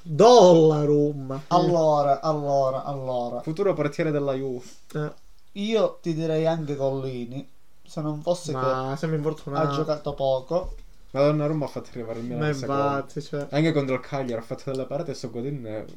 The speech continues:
Speaker 3: contro il calcio d'angolo che l'ha salvato.
Speaker 2: Ecco. Ah, vabbè, sì.
Speaker 3: Donnarumma.
Speaker 1: Che cosa, si vede che è informato il signor Otto.
Speaker 2: Ti direi Collini, ma per il rendimento dico consigli.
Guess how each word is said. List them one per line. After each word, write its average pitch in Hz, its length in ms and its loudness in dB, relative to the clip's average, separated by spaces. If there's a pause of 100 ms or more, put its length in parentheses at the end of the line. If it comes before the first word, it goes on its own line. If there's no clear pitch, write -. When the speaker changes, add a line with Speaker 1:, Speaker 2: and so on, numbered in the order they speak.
(180)
Speaker 3:
contro 120 240 -10
il 113 60 -10
calcio 123 280 -10
d'angolo 135 220 -8
che 107 80 -12
l'ha 110 80 -8
salvato. 110 500 -12 (380)
Speaker 2:
Ecco. 160 300 -12 (520)
Ah, 175 320 -4
vabbè, 143 340 -10
sì. - 260 -14
Speaker 3:
Donnarumma. 117 580 -10 (380)
Speaker 1:
Che 156 140 -4
cosa, 151 360 -4
si 143 80 -4
vede 165 180 0
che 143 120 0
è - 40 -2
informato 143 640 -4
il 135 60 -10
signor 139 400 -4
Otto. 135 340 -8 (260)
Speaker 2:
Ti 175 120 -6
direi 170 240 0
Collini, 147 420 -4
ma 165 140 -4
per 175 180 -2
il 175 120 -4
rendimento 180 560 -8
dico 147 280 -8
consigli. 139 600 -10